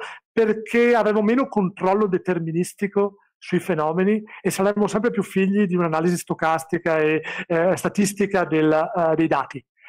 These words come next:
E allora, se siamo in queste condizioni, si aggiunge un ulteriore elemento per cui ci fideremo di prendere una medicina che un computer ci dice che funziona, ma noi non capiamo perché, e tutta una serie di problemi etici di questo tipo.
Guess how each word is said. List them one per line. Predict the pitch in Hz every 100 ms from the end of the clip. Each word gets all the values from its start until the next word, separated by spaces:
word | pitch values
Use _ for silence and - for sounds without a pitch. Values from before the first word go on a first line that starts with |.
| - -
E |
allora, | 214 233
se | - 247
siamo | - 240 254
in | 220
queste | 190 190
condizioni, | 175 175 220 - - 175 160 185 202 -
si | - -
aggiunge | 170 175 240 220
un | 175
ulteriore | 160 156 175 156 220 269 175 170
elemento | 170 165 180 190 180 151
per | 147 -
cui | 190 180 151 - -
ci | -
fideremo | 190 220 185 180 208 226
di | 208
prendere | 180 175 185
una | 175
medicina | 165 160 - 165 180
che | 165
un |
computer | 160 160 165 175
ci | 160 165
dice | 160 170
che | 170
funziona, | 151 160 - 165 165
ma | 165
noi | 156
non | 165
capiamo | 156 165 151
perché, | 147 151 175 170 - - -
e | -
tutta | 220 214
una | 202
serie | - 170 165
di |
problemi | 156 151 156
etici | 151 151 147
di | 147
questo | 143 - -
tipo. | 135 -